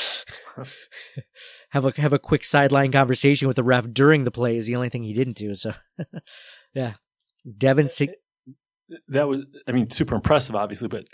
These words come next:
Speaker 2: the next play was the, a touchdown to Beasley. So that was, it was a crucial part of the game.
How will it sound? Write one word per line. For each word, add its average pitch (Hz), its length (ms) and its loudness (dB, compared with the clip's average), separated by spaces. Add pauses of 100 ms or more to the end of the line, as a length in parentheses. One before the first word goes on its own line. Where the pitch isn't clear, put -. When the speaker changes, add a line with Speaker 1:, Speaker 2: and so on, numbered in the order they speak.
Speaker 2:
the 120 220 -2
next 117 300 2
play 117 280 2
was 107 220 -6
the, 107 140 -6 (180)
a 123 80 -8
touchdown 107 480 -6
to 101 60 -12
Beasley. 104 600 -6
So 113 220 -6
that 113 160 2
was, 92 420 -8 (480)
it 110 40 6
was 117 200 6
a 107 40 0
crucial 117 300 2
part 107 240 2
of 98 60 -4
the 101 80 -4
game. 101 380 -2